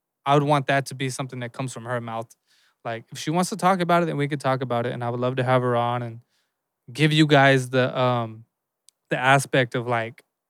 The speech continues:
somebody who lives with somebody like me, somebody who goes through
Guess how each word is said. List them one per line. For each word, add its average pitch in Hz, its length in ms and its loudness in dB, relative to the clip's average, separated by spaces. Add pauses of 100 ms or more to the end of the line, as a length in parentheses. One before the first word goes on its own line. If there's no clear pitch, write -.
(140)
somebody 143 440 2
who 139 100 -4
lives 131 380 0
with 117 120 -8
somebody 120 300 -8
like 120 300 -4
me, 117 100 -10
somebody 127 300 -4
who 127 100 -2
goes 127 260 -2
through 120 380 -8